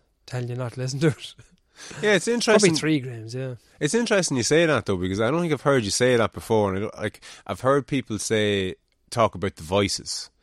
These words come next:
Speaker 2: Do you know that kind of way? You know that, you know, the, the negativity, but it's,
Speaker 1: Yeah.
Speaker 2: it's, it's a, a somewhat original way of phrasing it, the two Grahams. Is that
Speaker 1: Yeah.
Speaker 2: how you
Speaker 1: Oh, but
Speaker 2: conceptualize
Speaker 1: it,
Speaker 2: it,
Speaker 1: but
Speaker 2: like?
Speaker 1: it is, like, it is, yeah. 'Cause y-, we start off every event, and I say we because the two Grahams,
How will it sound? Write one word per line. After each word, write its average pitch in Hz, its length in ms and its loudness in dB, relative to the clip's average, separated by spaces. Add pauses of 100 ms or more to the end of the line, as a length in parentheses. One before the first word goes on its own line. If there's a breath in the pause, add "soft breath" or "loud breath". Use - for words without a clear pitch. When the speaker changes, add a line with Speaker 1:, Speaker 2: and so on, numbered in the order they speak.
Speaker 2:
Do - 60 -4
you 120 40 2
know 113 40 2
that 107 80 -4
kind 110 100 -2
of 107 60 -2
way? 104 100 2
You 101 80 0
know 117 120 -2
that, 107 140 2 (280 loud breath)
you 131 80 -2
know, 123 60 -2
the, 104 180 -2 (340)
the - 80 -6
negativity, 98 680 -2
but 87 180 -8
it's, 180 140 -8
Speaker 1:
Yeah. 127 280 -4 (120)
Speaker 2:
it's, - 200 -8
it's - 20 -6
a, 98 300 0 (920 soft breath)
a 98 100 -10
somewhat 127 440 2
original 101 480 -2
way 95 140 0
of 87 60 -4
phrasing 98 380 0
it, 80 140 -10
the - 80 -12
two 98 260 -4
Grahams. 85 640 -2 (500)
Is 110 120 -2
that 120 140 6
Speaker 1:
Yeah. 117 40 0
Speaker 2:
how 127 60 6
you 113 340 4
Speaker 1:
Oh, 101 80 -2
but 98 120 -6
Speaker 2:
conceptualize 120 480 6 (100)
Speaker 1:
it, - 20 -8
Speaker 2:
it, 90 40 -8
Speaker 1:
but - 100 -4
Speaker 2:
like? 220 80 -6
Speaker 1:
it 240 40 -8
is, 269 280 -2
like, 117 180 -12
it 160 80 -10
is, 170 240 -6
yeah. 170 220 -6
'Cause 156 180 -4
y-, 202 180 -8
we 196 120 -4
start 202 400 0
off 147 340 2
every 131 280 -4
event, 127 500 -6
and 127 80 -12
I - 20 -8
say 135 180 -2
we 131 280 0
because 120 320 -6
the 117 80 -14
two 139 240 -2
Grahams, 117 420 -10